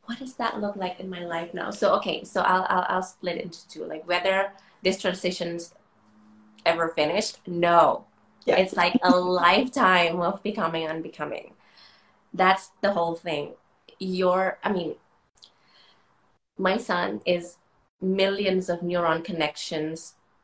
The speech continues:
Speaker 1: older every single day.
Speaker 2: Mm-hmm.
Speaker 1: Biologically, like, he literally is a different person every single day. And so am I, right? And that dance, we need to be able to hold that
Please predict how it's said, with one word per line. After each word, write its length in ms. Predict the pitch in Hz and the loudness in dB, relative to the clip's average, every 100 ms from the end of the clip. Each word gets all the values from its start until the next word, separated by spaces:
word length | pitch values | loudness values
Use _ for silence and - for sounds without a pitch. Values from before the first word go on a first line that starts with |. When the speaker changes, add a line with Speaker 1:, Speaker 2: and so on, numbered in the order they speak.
| _ | _
Speaker 1:
older 400 | 160 165 151 143 | -2 -2 -2 -2
every 300 | - 151 151 | -4 -4 -8
single 380 | - 147 139 135 | -8 -8 -8 -10
day. 320 | - - - - _ _ - | -10 -12 -14 -20 _ _ -14
Speaker 2:
Mm-hmm. 80 | 160 | 0
Speaker 1:
Biologically, 840 | 170 175 165 143 156 165 - 156 | 4 4 2 -2 -2 -8 -10 -8
like, 260 | 165 151 - | -6 -8 -10
he 320 | 185 165 - | -14 -12 -10
literally 560 | - 165 160 - 151 156 | -8 -6 -6 -8 -8 -8
is 140 | 143 | -8
a 80 | 147 | -8
different 340 | 151 156 - - | -8 -12 -16 -12
person 480 | - - - - - _ _ _ _ _ _ _ _ | -12 -10 -12 -14 -20 _ _ _ _ _ _ _ _
every 240 | 156 - 143 | -8 -8 -10
single 400 | - 139 - - | -10 -12 -12 -12
day. 340 | 80 - - _ _ | -14 -16 -18 _ _
And 220 | 160 147 - _ _ | -12 -10 -12 _ _
so 260 | - 156 139 | -12 -8 -8
am 140 | 139 | -8
I, 240 | 87 - - _ _ _ _ _ - | -10 -12 -20 _ _ _ _ _ -8
right? 340 | 147 151 - _ _ _ _ _ - | -6 -6 -14 _ _ _ _ _ -6
And 180 | 180 170 | -2 4
that 320 | 170 170 170 | 4 2 -2
dance, 680 | 156 147 180 202 - - - _ _ _ _ _ _ _ _ _ _ _ _ _ - | -2 -2 -4 -8 -14 -18 -20 _ _ _ _ _ _ _ _ _ _ _ _ _ -6
we 140 | 180 | -4
need 280 | 175 170 170 | -2 -4 -4
to 60 | - | -4
be 160 | 151 | -4
able 200 | 151 156 | -2 -6
to 180 | - 160 | -10 -14
hold 260 | - 139 - | -10 -10 -8
that 260 | 156 - | -8 -8